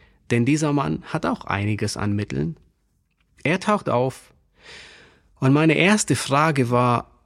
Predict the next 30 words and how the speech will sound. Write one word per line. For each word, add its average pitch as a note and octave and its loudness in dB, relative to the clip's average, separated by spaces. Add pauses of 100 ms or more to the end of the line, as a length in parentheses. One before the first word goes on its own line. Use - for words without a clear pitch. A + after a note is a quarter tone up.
„Wo C#3 2
ist - -2
Petrus? - -6 (240)
Wo C#3 2
ist - 2
Andreas? C3+ 0 (340)
Wo D3+ 6
sind E3 4
die B2+ 2
Jünger?“ C3+ 2 (1200)
Diese G3+ 4
Männer B2 4
sind C3 2
hier B2 2
völlig A3+ 0
fremde D#3 0
Menschen. B2 -2 (680)
Da C3+ 2
ist C#3+ 0
dieser F#3+ 4
eine D3+ 4
Mann, B2+ 2 (460)
der C3+ 6
sich C#3+ 0
noch C3+ 4
nie D3+ 6
zu - 0
Christus F3+ 0
bekannt D3+ 0
hatte. G2 -4